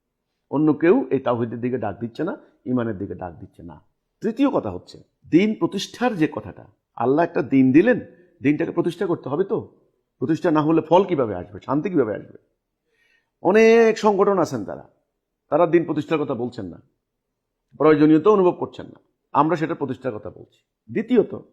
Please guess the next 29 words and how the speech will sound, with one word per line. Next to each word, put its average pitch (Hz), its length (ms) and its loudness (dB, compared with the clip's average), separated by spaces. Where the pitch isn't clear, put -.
যারা 160 260 6
প্রতিষ্ঠার 190 380 -2
কথা 214 200 0
বলছেন 165 500 0
বিভিন্ন 156 320 0
রাজনৈতিক 139 440 0
দল, 87 180 -6
তারা 156 220 6
প্রচলিত 208 580 0
গণতান্ত্রিক 214 640 2
প্রক্রিয়ায়, 101 480 -6
মানে 185 180 0
নির্বাচন 202 440 2
প্রক্রিয়ায় - 480 -6
অন্যদের 208 360 4
সঙ্গে 226 300 2
ধাপ্পাবাজির 226 640 4
রাজনীতিতে 156 480 4
অংশগ্রহণ 185 500 2
করে 151 200 -4
তারা 165 140 4
ইসলামকে 165 460 2
ক্ষমতা 143 300 -2
নিতে 123 200 -6
চাচ্ছেন। - 360 -18
আমাদের 175 280 2
কথা 143 180 -4
হচ্ছে 135 180 -6
না, 113 200 -4